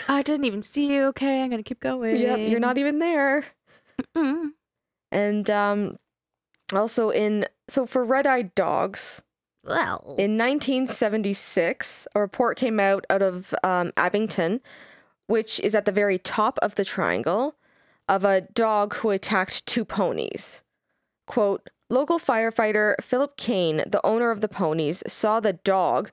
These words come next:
Speaker 2: standing over the bloody carcasses gnawing at their necks. He said that the dog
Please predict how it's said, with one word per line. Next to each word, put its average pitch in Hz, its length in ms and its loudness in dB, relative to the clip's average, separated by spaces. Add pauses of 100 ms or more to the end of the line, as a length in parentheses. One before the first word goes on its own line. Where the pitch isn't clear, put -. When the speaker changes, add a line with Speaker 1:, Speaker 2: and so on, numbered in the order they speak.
(300)
Speaker 2:
standing 226 460 0
over 220 240 2
the 196 100 2
bloody 196 340 0
carcasses 185 600 0
gnawing 175 480 2
at 160 140 2
their 156 140 0
necks. - 520 -2 (440)
He 226 120 0
said 208 340 0
that - 100 -4
the 202 140 4
dog 208 520 0